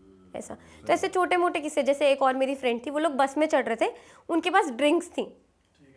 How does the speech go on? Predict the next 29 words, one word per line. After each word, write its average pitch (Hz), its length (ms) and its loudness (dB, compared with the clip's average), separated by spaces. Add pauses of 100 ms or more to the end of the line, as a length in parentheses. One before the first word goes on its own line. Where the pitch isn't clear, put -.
(520)
तो 339 100 2
उस 339 280 -2
टाइम 349 140 2
पे 392 80 0
कोविड 285 340 6
का 294 120 4
टाइम 294 180 4
चल 277 140 2
रहा 220 100 2
था 320 100 4
और 440 60 6
ड्रिंक्स 330 360 2
अलाउड 262 400 4
नहीं 254 120 -2
था - 300 -10 (100)
लेके 220 220 -4
जाना, 208 240 -8 (220)
लेकिन 285 200 -2
ड्रिंक्स 330 260 2
बंद 277 300 6
है 285 120 4
अगर 240 140 2
आपकी, 240 200 0
तो 330 100 0
आप 311 120 -2
लेके 254 180 -2
जा 220 160 0
सकते - 280 -10
हो। - 80 -10